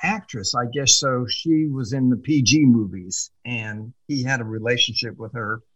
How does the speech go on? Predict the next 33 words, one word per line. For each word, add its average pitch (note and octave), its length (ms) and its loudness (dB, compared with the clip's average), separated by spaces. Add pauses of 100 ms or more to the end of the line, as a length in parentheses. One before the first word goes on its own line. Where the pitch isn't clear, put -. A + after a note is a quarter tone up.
(380)
And A#2+ 160 -2
because - 640 2
of G3 140 0
that, D#3+ 300 4
and D3+ 120 -2
she D#3+ 380 4 (300)
went C3+ 260 0
public D3 340 -2
about A2+ 320 -2
it, A2+ 100 -8 (440)
he D3 140 2
lost A#2 320 0
his D#3 220 0
job. F#2 380 -10 (160)
And A#2+ 120 -6
last C#3 300 8
but C#3 100 -6
not A#2 260 -6
least, F#2 340 -4 (460)
we C3 180 4
have B2 200 2
all C#3 400 8 (280)
heard C3+ 260 10
of G#2+ 220 8
and A#2 120 -6
probably B2 380 -2
have A2+ 140 -6
been A2 180 -8
customers A#2+ 720 -4
of G#2 300 -2 (540)
Best B2 680 -4 (260)
Buy. F#2 460 2 (340)
<laughs> C#4 80 -4